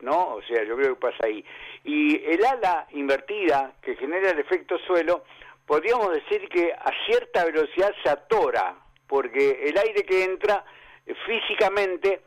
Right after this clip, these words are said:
es imposible que circule, aun cuando sea un perfil perfecto, alar, y por eso el auto se eleva, pierde la carga del efecto suelo y sobreviene ese vaivén, ¿no? vertical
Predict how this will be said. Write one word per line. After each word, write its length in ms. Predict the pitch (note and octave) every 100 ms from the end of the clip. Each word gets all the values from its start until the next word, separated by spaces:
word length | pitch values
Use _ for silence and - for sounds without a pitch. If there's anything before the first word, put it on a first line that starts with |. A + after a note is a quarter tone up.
| _ -
es 180 | - F#3+
imposible 600 | E3+ E3+ - A#3+ A3+ G#3+
que 140 | F3
circule, 640 | E3+ E3 - G3+ G3+ G#3+ - - - _ -
aun 300 | D#3 F#3+ A3
cuando 320 | - F3+ D#3+ -
sea 120 | F#3+
un 100 | G3
perfil 360 | E3 D3+ F3+ D#3+
perfecto, 800 | D#3+ C#3 - F#3+ A2+ - B2 B2 - - - -
alar, 320 | C#3+ E3 G3+ A3 E3
y 80 | D3
por 180 | E3
eso 360 | F#3 G3 F#3+ F#3
el 140 | D3 D#3
auto 300 | F#3 F3+ E3 -
se 80 | C#3+
eleva, 480 | E3 G#3+ A#3 A3 - _ _ _ -
pierde 680 | A3 A3+ D#3 C3 A#2+ A#2+ -
la 180 | C3 C3
carga 520 | F3+ F#3 E3+ D#3 C3+ - - - _
del 400 | A#2+ A#2+ A#2+ B2+
efecto 480 | A#2+ F#3 - - D#3+ -
suelo 520 | F#3 F#3+ A#3+ A3 - - -
y 200 | C#3 C#3
sobreviene 840 | - D3+ C#3+ D3 F3 F#3 F3 E3+ D3+
ese 240 | - D#3
vaivén, 600 | D3 D#3+ D#3+ G3+ C#3+ B2+
¿no? 160 | D#3+ F#3+
vertical 640 | D#3 - C#3 - F3 E3